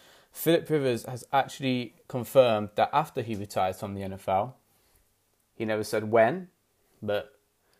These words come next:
when he does retire from the N F L, he says, uh, he's gonna be coaching the high school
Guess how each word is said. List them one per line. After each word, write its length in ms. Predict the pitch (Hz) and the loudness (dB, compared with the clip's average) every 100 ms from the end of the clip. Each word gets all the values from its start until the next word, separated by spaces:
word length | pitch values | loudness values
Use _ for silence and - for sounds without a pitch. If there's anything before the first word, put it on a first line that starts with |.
| _ _ _ _ _ _ - | _ _ _ _ _ _ -4
when 300 | 107 131 127 | -2 0 -2
he 100 | 123 | -4
does 300 | 131 143 113 | 0 0 -2
retire 360 | 107 113 104 | 2 4 4
from 220 | 104 101 | 2 -4
the 80 | 101 | -4
N 100 | 98 | -4
F 160 | 95 - | -4 0
L, 300 | 104 151 151 _ _ _ | 0 0 -8 _ _ _
he 100 | 120 | -10
says, 380 | - 117 107 117 | 0 2 2 2
uh, 320 | 110 107 110 | 4 4 2
he's 200 | 123 120 | -4 -6
gonna 180 | 135 127 | -4 -4
be 80 | 123 | -8
coaching 540 | - 135 143 - 143 | -6 -4 -4 -4 -6
the 100 | 131 | -6
high 240 | 120 135 139 | -4 -4 -2
school 460 | - 147 143 139 | -6 -6 -4 -4